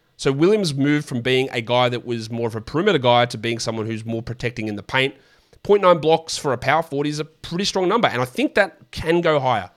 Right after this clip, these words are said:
The advanced stuff is absolutely not a fan. LeBron despises him. Negative three, that's third percentile. Darko, three hundred and thirty-seventh, is bad. Look at that. Like, that line at the top of that graph is zero. And he's slowly getting there, but he's nowhere near it.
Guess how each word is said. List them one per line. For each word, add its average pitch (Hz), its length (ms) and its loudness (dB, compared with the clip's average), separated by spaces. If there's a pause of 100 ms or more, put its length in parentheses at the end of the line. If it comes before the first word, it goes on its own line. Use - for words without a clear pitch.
(760)
The 160 80 0
advanced 185 340 0
stuff 175 440 0
is 135 440 -4 (160)
absolutely 135 520 0
not 117 160 2
a - 20 -6
fan. 104 260 -2 (240)
LeBron 143 460 2 (120)
despises 117 600 0
him. 101 160 -6
Negative 127 300 0
three, 123 220 0
that's 120 220 -4
third 123 320 -2
percentile. 117 520 -6 (380)
Darko, 139 360 4
three 135 220 -4
hundred 135 160 0
and 127 80 -4
thirty-seventh, 120 640 -2
is 117 160 -10
bad. 113 480 0 (140)
Look 147 80 -2
at 139 60 2
that. 139 180 4
Like, 135 100 -2
that 160 220 2
line 143 240 2
at 139 40 -2
the 127 60 -6
top 135 180 -4
of 131 40 -2
that 113 140 -2
graph 123 260 0
is 107 80 -6
zero. 117 420 -2
And 131 120 -2
he's - 280 -6 (160)
slowly 214 400 0
getting 120 180 -2
there, 190 140 4
but 123 140 -10
he's 104 100 -8
nowhere 120 220 0
near 123 180 2
it. - 140 -12